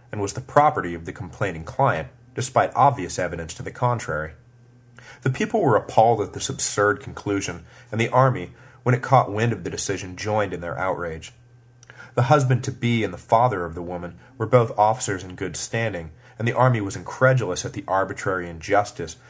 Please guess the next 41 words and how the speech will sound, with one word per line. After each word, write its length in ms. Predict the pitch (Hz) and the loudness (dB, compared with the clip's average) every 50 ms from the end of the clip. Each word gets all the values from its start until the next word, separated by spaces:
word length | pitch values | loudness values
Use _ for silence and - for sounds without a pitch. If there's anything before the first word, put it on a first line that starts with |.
| - - - | -20 -16 -16
of 100 | 107 - | -12 -10
Claudius 460 | - - 113 113 107 92 82 76 - | 0 4 4 4 4 2 0 -6 -8
towards 320 | - - - 92 87 85 82 | -8 -4 -4 -2 -2 -4 -6
one 160 | 90 90 85 | -8 -8 -8
of 80 | 78 | -6
their 180 | 82 85 82 87 | -6 -6 -4 -2
own. 280 | 98 98 80 65 57 - - _ _ _ _ _ _ _ _ _ _ _ _ - - - - - - | -4 -4 -4 -6 -10 -14 -18 _ _ _ _ _ _ _ _ _ _ _ _ -20 -20 -20 -20 -20 -6
The 80 | - 131 | -4 -4
people, 480 | 127 - 175 180 139 - 101 90 - - - - - | -2 -2 -4 -4 -2 -2 -4 -4 -6 -12 -20 -8 -2
supported 480 | - 127 127 - - 151 147 143 127 | -2 -2 0 4 4 4 6 4 4
by 140 | 117 110 107 | 4 4 2
the 160 | 98 101 95 | 2 0 0
army, 340 | 104 113 113 107 98 90 87 | 0 2 2 2 0 -4 -8
then 240 | 85 95 113 120 120 | -2 0 2 2 2
used 240 | 117 110 107 98 - | 0 0 -2 -2 -4
their 80 | 98 | -4
bargaining 540 | 87 80 - - 101 104 107 101 98 87 80 | -4 -4 0 2 4 4 4 2 -2 -8 -10
chip 260 | - - 95 90 - | -8 -8 -8 -8 -8
of 140 | 90 80 - | -12 -8 -4
last 340 | 90 90 87 82 - - - | 0 0 0 0 -2 -8 -10
resort 540 | 85 80 80 82 101 104 98 90 78 - - - - _ | -10 -8 -6 -2 0 0 0 0 0 -4 -10 -20 -12 _
and 80 | - 98 | -6 -6
abandoned 500 | 80 82 - 95 98 95 90 90 87 82 | 0 2 2 2 2 0 -2 -6 -6 -6
the 60 | 78 | -8
city, 380 | - - - 90 82 80 80 - - - - - - - - | -8 -6 -6 -6 -6 -6 -10 -14 -20 -20 -20 -20 -20 -6 -2
removing 400 | 113 113 120 123 123 117 117 107 | 2 6 6 6 6 6 4 2
themselves 460 | 104 98 98 - - 104 98 92 - | 0 -2 -2 0 0 0 0 0 -2
to 80 | - 101 | -6 -8
the 120 | 87 87 | -8 -6
Sacred 400 | - - - 101 92 - 85 82 | -6 -4 -2 -2 -4 -4 -8 -6
Mount 320 | 98 104 107 101 90 - - | -2 -2 0 0 -2 -4 -2
just 280 | - 104 92 - - | -2 -2 -2 -2 -6
as 100 | - 78 | -8 -8
they 100 | - 82 | -8 -8
had 180 | 80 82 - - | -8 -10 -8 -4
done 240 | - 104 98 90 80 | -2 -2 -2 -2 -6
forty 320 | 78 - 90 87 85 82 | -10 -10 -8 -8 -8 -8
years 220 | 80 78 78 78 87 | -10 -10 -10 -8 -6
earlier. 420 | 92 95 90 80 76 73 78 - - _ _ _ _ _ _ _ _ - - - - - - _ | -6 -6 -6 -6 -8 -10 -12 -14 -18 _ _ _ _ _ _ _ _ -20 -20 -20 -20 -20 -6 _
The 80 | 131 131 | 2 4
Decemvirs, 600 | 123 123 - - 156 156 143 113 95 90 - | 4 4 2 2 2 2 2 0 -2 -4 -6